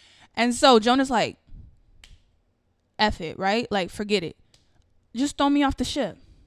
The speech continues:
I give up. Like, just throw me off the ship." So they end up throwing him off the ship, y'all. And then this huge whale comes and swallows my boy Jonah up. Swallows him up, and he's in the whale for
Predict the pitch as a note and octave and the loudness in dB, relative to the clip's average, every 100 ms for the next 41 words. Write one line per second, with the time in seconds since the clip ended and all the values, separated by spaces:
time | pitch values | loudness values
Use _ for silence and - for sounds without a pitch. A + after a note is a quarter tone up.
0 | _ _ - C4 B3 C4 A3+ - G#3 G#3+ | _ _ -8 -6 -4 -2 -2 -4 -6 -6
1 | A#3+ - D4 D4 C#4 B3 D4+ G#3+ - - | -6 -4 0 0 -2 -4 -4 -4 -10 -2
2 | B3 A3+ A3+ D4 A3+ - G#3 A3+ D#4+ E4 | 2 4 4 4 4 0 0 2 4 4
3 | E4 D#4 - D4 - D4+ A3 F3 F3 F#3+ | 2 2 0 -4 -2 -4 -2 -4 -4 -6
4 | G#3 _ _ _ _ _ _ _ A3 A3+ | -12 _ _ _ _ _ _ _ 2 4
5 | A3+ B3+ C4 A#3+ - - C4 C#4 C#4+ C#4+ | 6 6 4 2 -2 -2 2 4 6 4
6 | - - G#3 G#3 A3+ B3 A#3 G3 - B3+ | 0 -8 -8 2 6 8 8 6 2 2
7 | B3 B3 A3+ - G#3+ A#3 A#3 A3 G#3+ G#3+ | 2 0 -2 -2 4 4 4 2 0 2
8 | G#3+ G#3+ G#3 G3+ G#3 G3+ - G3+ F#3+ - | 2 0 -2 -6 -6 -6 -2 -2 -4 -8
9 | - - _ _ _ - - - C#4+ C#4+ | -18 -20 _ _ _ -20 -20 -16 -6 -2
10 | D4+ D4 - D4 C4 C#4 A#3 A#3 A#3+ B3+ | 0 -2 -2 -2 2 2 2 -2 -4 -2
11 | C#4+ C#4+ - A#3+ B3+ G#3 A3+ A#3 A#3 - | -4 -4 -8 -6 -6 -4 0 0 0 -6
12 | - - - G3 | -20 -18 -10 -10